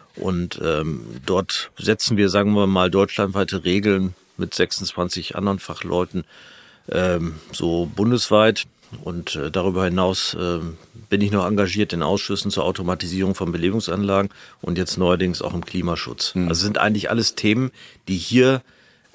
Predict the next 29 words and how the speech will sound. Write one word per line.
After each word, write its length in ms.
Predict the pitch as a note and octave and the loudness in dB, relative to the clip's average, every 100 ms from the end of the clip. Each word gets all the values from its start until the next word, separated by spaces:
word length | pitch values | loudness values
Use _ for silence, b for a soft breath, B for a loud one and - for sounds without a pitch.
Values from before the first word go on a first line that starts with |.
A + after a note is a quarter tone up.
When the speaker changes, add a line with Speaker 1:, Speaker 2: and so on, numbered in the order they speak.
| _ _ _ _ _ | _ _ _ _ _
Speaker 1:
für 200 | - A2+ | -4 2
mich 220 | G#2 C3 B2 | 4 4 2
im 120 | A#2+ | 0
Verband 420 | A#2 F#2 G#2+ C3+ | 2 4 2 2
eben 160 | A#2+ A#2 | 0 2
auch 140 | G#2+ | 2
eine 80 | G#2+ | 2
Rolle 300 | E2+ A2 B2+ | 4 4 2
spielen. 500 | - - B2+ C3+ C#3 b b b _ _ _ _ | 0 0 2 2 -2 b b b _ _ _ _
Darum 320 | - G2+ A#2+ F#2+ | 0 2 2 2
mache 240 | A#2+ - | 2 4
ich's 180 | B2+ - | 2 0
eben 280 | F2+ G#2 G#2+ | -2 0 0
auch 280 | - A2+ - | 2 0 0
ehrenamtlich 800 | - G#2+ A#2+ F2+ A2+ - A2+ - | 0 2 2 2 -2 0 -4 2
dort 240 | G#2+ G#2 | 2 2
in 80 | A2+ | 2
der 140 | A2 | 0
D 160 | G2+ F#2+ | 0 2
W 160 | G2 - | 2 2
A, 240 | G#2 G#2 | 2 2
weil 160 | G2+ G2+ | 2 2
es 120 | - | 0
thematisch 560 | A2 G2 G2 G#2 - | 0 2 2 0 -4
gut 220 | - G#2 F#2 | -4 -6 -4
und 140 | F2+ | -4
über-, 320 | F#2+ F#2 E2+ | -4 -4 -4
übereinander 460 | - G2+ F#2 F#2 F2 | -4 0 2 2 0
passt. 420 | - - - - | -4 -6 -8 -8